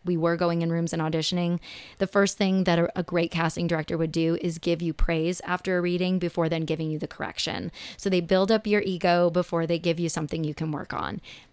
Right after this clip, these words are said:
There's a reason they do that. And there's a reason they do that specifically in this industry where, you know, there's a lot of rejection and people are very vulnerable to make a living. So they're very kind and thoughtful.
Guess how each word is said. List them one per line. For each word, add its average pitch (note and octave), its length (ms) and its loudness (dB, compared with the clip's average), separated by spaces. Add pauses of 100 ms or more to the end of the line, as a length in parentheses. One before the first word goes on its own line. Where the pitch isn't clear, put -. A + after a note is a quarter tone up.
(100)
There's G#3+ 180 4
a A3 80 6
reason G#3 280 4
they F3+ 120 4
do D#3+ 140 -2
that. - 420 -6
And F3+ 200 2
there's F#3 160 2
a G3+ 80 2
reason A3+ 300 6
they G3 100 4
do F#3 140 4
that F#3 180 0
specifically F#3 640 0
in E3+ 80 2
this E3 160 0
industry E3 480 0
where, E3 420 0
you G3 140 0
know, E3 120 2
there's F3 180 0
a F3+ 40 4
lot E3+ 220 4
of E3+ 80 -2
rejection E3 640 -4 (280)
and F3+ 140 0
people E3+ 220 0
are E3 80 0
very E3 240 0
vulnerable D#3 680 -2 (260)
to G3 100 0
make F#3+ 180 2
a G3 60 4
living. F#3 400 2 (160)
So F3 400 2
they're F#3+ 100 4
very F#3+ 240 2
kind F3 320 0
and E3+ 140 0
thoughtful. - 480 -2